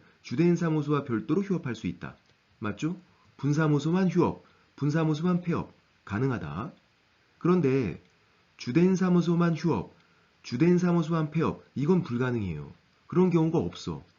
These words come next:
그렇게 할 거면 법인 전체로 휴업, 법인 전체로 폐업, 그렇게 하는 거예요. 그런데 이제 분사무소만 휴업, 분사무소만 폐업,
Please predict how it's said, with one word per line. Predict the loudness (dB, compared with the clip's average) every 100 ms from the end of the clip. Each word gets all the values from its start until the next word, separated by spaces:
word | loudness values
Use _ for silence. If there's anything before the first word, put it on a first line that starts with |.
| _ -6
그렇게 | 0 2 2
할 | 0
거면 | 2 2 0 -6 _ _ -6
법인 | 0 4 2
전체로 | 2 0 0 2 2 2
휴업, | 0 0 0 -2 -8 _ _
법인 | -6 0 0 0
전체로 | -2 -6 -4 -4 -4 -4
폐업, | -6 -6 -10 _ _ -6
그렇게 | -6 -4
하는 | -6 -6
거예요. | -8 -10 -10 -12 _ _ _ _ _
그런데 | 0 2
이제 | 2 2 0 -2 _ -4
분사무소만 | 2 4 6 6 4 2 2 0
휴업, | 2 0 0 -10 _ _ -8
분사무소만 | -2 0 0 -2 0 0 0
폐업, | -2 -6 -8